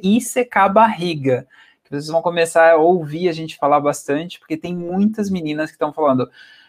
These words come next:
"Bia, como é que eu faço pra poder secar a barriga? Eu quero emagrecer, mas eu quero secar a barriga. O que que eu faço pra fazer esse, essa coisa acontecer?" Então, a gente vai conversar bastante. Tem um monte de conteúdo novo aqui que eu tava até preparando enquanto a Bia tava olhando a internet dela lá.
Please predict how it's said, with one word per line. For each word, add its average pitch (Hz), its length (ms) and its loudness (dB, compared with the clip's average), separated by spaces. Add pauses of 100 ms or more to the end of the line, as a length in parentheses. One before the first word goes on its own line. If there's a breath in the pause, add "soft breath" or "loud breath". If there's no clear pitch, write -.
(460 soft breath)
"Bia, 214 380 6
como 202 220 4
é 262 40 6
que 262 80 -2
eu 294 80 4
faço 240 400 4
pra 226 120 -2
poder 226 280 2
secar 220 340 2
a - 20 2
barriga? 208 500 2
Eu 147 160 2
quero 185 160 2
emagrecer, 202 460 -2
mas 208 120 -2
eu 196 80 -2
quero 190 200 -4
secar 190 260 -6
a 214 60 -2
barriga. 208 720 -4
O 131 40 -12
que 175 140 -14
que 214 100 -10
eu 226 120 -6
faço 185 420 0
pra 190 140 -10
fazer 180 260 -8
esse, 180 320 -12
essa 151 220 -14
coisa 151 220 -10
acontecer?" 160 500 -10
Então, 151 200 -2
a 165 60 0
gente 185 160 -4
vai 185 100 2
conversar 180 440 0
bastante. 165 760 -2
Tem 165 180 -10
um 165 160 -10 (360 soft breath)
monte 185 340 4
de 208 100 4
conteúdo 160 440 2
novo 143 320 4
aqui 131 180 -2
que 151 100 -4
eu 135 80 2
tava 139 220 2
até 160 400 4
preparando 147 560 0
enquanto 139 240 -6
a 131 60 -4
Bia 131 200 -2
tava 135 220 0
olhando 131 280 2
a 135 40 2
internet 131 540 2
dela 127 260 2
lá. 131 400 2